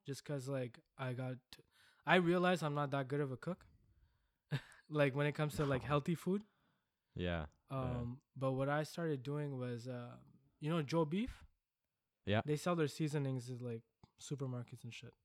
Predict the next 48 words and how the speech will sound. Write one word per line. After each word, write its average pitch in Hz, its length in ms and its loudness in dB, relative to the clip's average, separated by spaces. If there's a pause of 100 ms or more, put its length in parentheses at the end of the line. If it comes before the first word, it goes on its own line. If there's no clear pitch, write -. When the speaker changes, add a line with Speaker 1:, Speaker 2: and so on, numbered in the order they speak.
(320)
Speaker 1:
So - 180 -8
I 123 60 6
Speaker 2:
Yeah, 147 60 6
Speaker 1:
get, 123 100 4
Speaker 2:
yeah, 139 60 2
Speaker 1:
like, 131 140 0
Speaker 2:
it's - 80 -12
Speaker 1:
chicken 127 180 2
Speaker 2:
perfect. - 80 0
Speaker 1:
breasts, - 540 -8
Joe 127 200 -4
Beef 120 280 -6 (500)
seasonings. 123 480 -2
Speaker 2:
Yeah, 131 120 8
you 95 140 2
just 95 180 -2
get, 110 140 6
like, 101 180 6
a 95 60 4
rub 92 400 6
that's 85 200 -2
already 90 300 2
pre-made. 87 440 -2
Speaker 1:
Exactly. 120 440 -4
I 117 80 -4
just 120 240 -8
slap 123 240 -2
it 131 80 -4
on 123 120 -2
Speaker 2:
Yeah, 120 80 -4
Speaker 1:
that 123 80 -2
Speaker 2:
man. 85 80 -4
Speaker 1:
shit. 131 220 -6 (760)
Speaker 2:
Yeah, 110 140 0
all 92 200 6
day. 95 320 2
Throw 101 240 2
it 95 60 4
on 95 100 4
the 90 80 2
barbecue 101 440 2
and 98 80 0
you're 82 100 -2
flying. 90 420 -4
Speaker 1:
Exactly. 123 560 -6 (200)
To 156 100 0
the 160 80 6
moon. 170 320 6